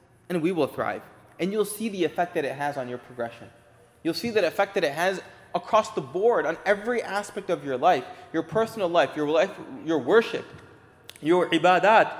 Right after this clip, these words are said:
your interaction with other people. Across the board, everything changes.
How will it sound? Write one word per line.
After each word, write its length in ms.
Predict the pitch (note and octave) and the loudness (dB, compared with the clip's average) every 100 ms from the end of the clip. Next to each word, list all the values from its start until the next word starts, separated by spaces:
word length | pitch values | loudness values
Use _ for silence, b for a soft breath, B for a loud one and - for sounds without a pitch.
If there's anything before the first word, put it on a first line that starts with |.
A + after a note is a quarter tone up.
| B B D#3 | B B 0
your 180 | E3+ | 0
interaction 540 | F#3+ - F3 G3+ - G#3+ | 0 -2 -2 -2 -4 -6
with 100 | E3+ | -2
other 200 | F#3+ G3 | 2 2
people. 360 | G3 A3+ F3 - B - F3+ | 0 -4 -6 -6 B -6 -4
Across 440 | F#3+ B3+ B3 - | -2 0 0 0
the 80 | F#3+ | -2
board, 460 | C3+ F#3+ A#3 F#3+ - - - D#3+ | 2 4 6 4 -2 -10 -8 -6
everything 400 | D#3 D3+ C#3 B2 | -4 -6 -8 -10
changes. 400 | C3 A2+ G#2 | -10 -12 -12